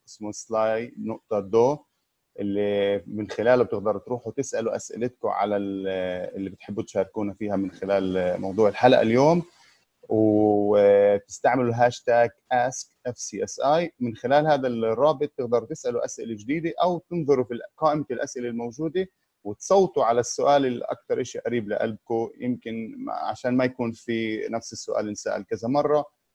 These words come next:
يمكن في حدا غيرك سبقك لهذا السؤال أو عبر عنه بطريقة أفضل، فحط له لايك،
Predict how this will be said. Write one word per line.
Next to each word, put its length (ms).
يمكن 440
في 100
حدا 200
غيرك 300
سبقك 400
لهذا 160
السؤال 500
أو 140
عبر 340
عنه 260
بطريقة 460
أفضل، 320
فحط 720
له 640
لايك، 400